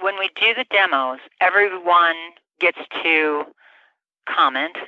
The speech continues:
and, um, it has to, and we call them the sandwich cookie comments. Uh, if there's going to be constructive criticism,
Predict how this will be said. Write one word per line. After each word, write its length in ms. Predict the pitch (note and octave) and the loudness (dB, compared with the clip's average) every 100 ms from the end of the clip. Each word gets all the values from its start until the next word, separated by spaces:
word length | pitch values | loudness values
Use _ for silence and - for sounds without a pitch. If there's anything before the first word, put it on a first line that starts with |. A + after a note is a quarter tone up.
| _ E3 D#3+ | _ -2 0
and, 400 | D3+ D3+ D3 C#3+ - | 2 2 0 -4 -4
um, 220 | D3 C#3+ | -2 0
it 60 | D3 | -2
has 140 | D#3 C#3+ | -4 -4
to, 260 | D3 C3+ C3+ C3+ - | 0 2 0 -4 -14
and 140 | D3+ E3 | -12 -14
we 80 | |
call 260 | C#3+ D3+ D3 | -8 -4 -4
them 100 | C#3 | -4
the 60 | B2+ | -4
sandwich 500 | C#3 C3 B2+ A#2+ - - | -2 0 -2 -4 -4 -4
cookie 200 | C3+ - - | -6 -8 -2
comments. 400 | C3+ B2+ C3 - - - - - - | -2 0 -4 -8 -16 -18 -18 -8 -4
Uh, 80 | D3+ - | -2 0
if 180 | C#3 - _ _ - | -2 -2 _ _ 2
there's 260 | D3+ C#3+ C3 - | 4 4 0 0
going 160 | D#3 | 0
to 60 | D3+ | 2
be 200 | D3+ C3 | -2 -4
constructive 520 | - D3+ - C#3 F#3+ - | -8 -6 -2 -2 -2 -6
criticism, 760 | - F3 D#3 - D3 F#3 A3+ | -2 -2 -2 -6 -10 -8 -10